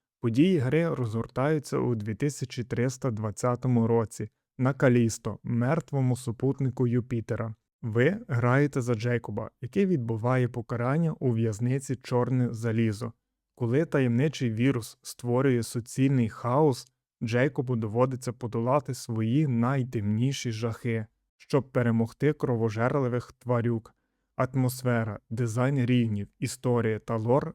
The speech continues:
зроблені на високому рівні. Світ гри хочеться досліджувати. Так, на старті були баги і виліти,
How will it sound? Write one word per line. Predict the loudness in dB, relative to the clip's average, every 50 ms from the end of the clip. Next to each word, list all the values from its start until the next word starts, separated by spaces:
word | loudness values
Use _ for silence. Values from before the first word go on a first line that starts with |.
| _ _ -8
зроблені | -6 -2 0 0 0 2 2 2 2 4 4 4
на | 4 4 2 2
високому | 0 -2 -4 -4 0 2 2 2 2 0 -2 -2 0 -2
рівні. | -4 -4 -4 -4 -4 -6 -6 -10 _ _ _
Світ | -16 -8 -2 0 0 0 0
гри | 0 -2 0 0 -2
хочеться | -2 -6 -4 -2 0 0 0 -2 -8 -8 -6 -6 -6
досліджувати. | -6 -8 -8 -4 0 2 2 2 2 0 -2 -4 -6 -6 -6 -8 -10 -10 _ _ _ _ _ _ _ _ -2
Так, | 0 0 0 0 -2 -4
на | -4 -4 -6
старті | -6 -4 -2 -2 -2 -2 -2 -2 -2
були | 0 2 2 2 4 2
баги | 2 0 0 0 2 2 0 0 -2
і | -2 -2 -2 -2
виліти, | 0 2 0 0 0 -2 -6 -8 -12